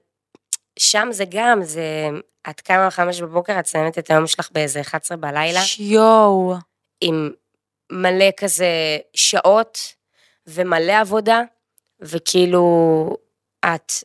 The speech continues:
Speaker 1: לפעמים מותשת, ולפעמים קשה לך, ואז את משחקת עוד יותר טוב.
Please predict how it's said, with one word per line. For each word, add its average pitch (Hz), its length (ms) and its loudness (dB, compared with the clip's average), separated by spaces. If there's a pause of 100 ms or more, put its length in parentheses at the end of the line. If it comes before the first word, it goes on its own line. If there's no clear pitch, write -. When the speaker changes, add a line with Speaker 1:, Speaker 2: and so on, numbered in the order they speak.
Speaker 1:
לפעמים 175 420 2
מותשת, 214 580 0
ולפעמים 165 380 -4
קשה - 260 -6
לך, - 200 -2
ואז 165 240 -6
את - 160 -10 (640)
משחקת - 460 -6
עוד 196 140 4
יותר 165 260 -2
טוב. 151 320 -14